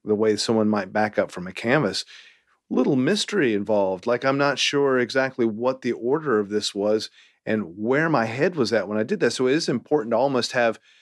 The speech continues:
that canvas or the computer or a recorder taking the notes and sort of, you know, memorializing it as it goes along. There comes that time.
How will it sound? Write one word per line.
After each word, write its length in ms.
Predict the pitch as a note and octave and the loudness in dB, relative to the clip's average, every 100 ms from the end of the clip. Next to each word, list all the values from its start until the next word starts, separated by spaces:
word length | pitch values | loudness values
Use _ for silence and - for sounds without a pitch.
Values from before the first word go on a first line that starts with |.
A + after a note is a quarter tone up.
| _ - | _ -2
that 200 | A#2+ - | -2 -2
canvas 640 | - C#3 C3+ A#2 A2+ - _ _ _ | -2 2 2 2 0 -2 _ _ _
or 160 | C3 | 0
the 100 | B2 | 0
computer 680 | A#2+ A2+ - B2 A#2 A2 A2 - | 0 -2 -2 0 2 4 2 0
or 200 | A#2+ A2+ | 0 2
a 20 | |
recorder 640 | G#2+ G#2 - C#3 C#3 A2+ G#2 _ _ _ _ | 0 -2 -4 -2 2 2 0 _ _ _ _
taking 400 | - E3 F3 C#3 | -2 -2 0 0
the 100 | A#2+ | 2
notes 640 | A2 A#2+ B2+ G#2 - - - _ | 4 2 2 0 -2 -4 -6 _
and 380 | A#2+ A#2 A2 G#2+ | 0 2 2 0
sort 260 | - A#2+ | 0 2
of, 300 | A2+ G2+ - _ _ _ _ _ | 2 0 -6 _ _ _ _ _
you 120 | C3 | 0
know, 400 | A2 G2+ G2 A2 - - | 2 2 0 -4 -14 -2
memorializing 1120 | C3+ C#3 C#3+ C#3 A#2+ A2 G#2 G#2+ G#2 A2 G#2+ | 0 2 2 4 4 2 2 2 0 -2 -2
it 80 | |
as 240 | - A2+ A2+ | 0 -2 -2
it 120 | G#2 | -4
goes 260 | A#2 A2+ G2 | 0 0 0
along. 260 | A#2 A#2 | 0 2
There 100 | A2 | 0
comes 360 | G#2 - B2+ A#2+ | -4 -2 0 2
that 180 | G#2 - | -2 -2
time. 440 | - D#3+ C#3+ G2 | -2 -2 -2 -6